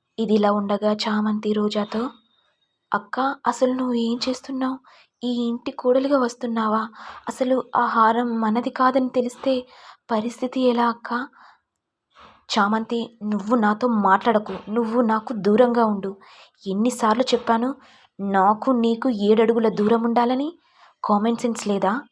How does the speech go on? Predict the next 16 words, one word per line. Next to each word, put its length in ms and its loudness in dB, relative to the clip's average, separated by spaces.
అసలు 220 0
నువ్వు 140 4
నాతో 380 0
మాట్లాడొద్దని 540 4
చెప్పాను 260 2
కదా, 280 2
ఎందుకు 260 2
మాట్లాడుతున్నావు?" 580 0
"ఎన్నో 280 2
కష్టాలు 500 -2
పడి 400 -2
ఈ 40 -4
ఇంటి 400 0
కోడలిగా 440 -2
వస్తున్నాను, 640 -4
దయచేసి 760 -2